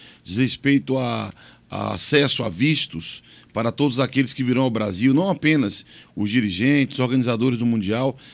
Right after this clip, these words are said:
mas profissionais que virão trabalhar durante o Mundial, os visitantes, que nós esperamos que sejam seiscentos mil que virão ao Brasil em função, ah, da Copa do Mundo. Ao mesmo tempo, trata de temas ligados a marketing, enfim, um conjunto de questões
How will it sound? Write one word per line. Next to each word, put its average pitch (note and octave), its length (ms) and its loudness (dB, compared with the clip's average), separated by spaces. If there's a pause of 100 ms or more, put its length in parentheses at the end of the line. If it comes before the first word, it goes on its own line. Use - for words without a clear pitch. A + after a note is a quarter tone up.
mas F#3 200 -2
profissionais F3+ 680 0
que - 80 -8
virão C#3+ 240 2
trabalhar B2+ 560 0 (320)
durante B2+ 360 2
o B2+ 40 0
Mundial, A#2+ 480 0 (220)
os A#2 100 0
visitantes, E3+ 760 0
que - 80 -10
nós B2 220 2
esperamos C3 360 -2
que - 80 -10
sejam A#2+ 340 -2 (300)
seiscentos D3+ 560 0
mil C#3+ 220 4
que D#3 100 -6
virão B2+ 240 2
ao D#3 80 4
Brasil A#2+ 500 2 (380)
em A#2 80 0
função, C3 540 0 (280)
ah, A2 300 -2
da A2+ 140 -2
Copa - 260 -2
do G#2 80 0
Mundo. C3+ 400 2 (440)
Ao C#3+ 100 -2
mesmo E3+ 260 4
tempo, D#3 340 0
trata D#3+ 380 0
de C#3 100 2
temas C#3+ 360 2
ligados A#2+ 500 0
a A#2+ 120 0
marketing, B2+ 760 -2 (340)
enfim, E3 300 2
um D#3+ 60 4
conjunto A3 360 2
de F#3 120 -6
questões D#3+ 600 -2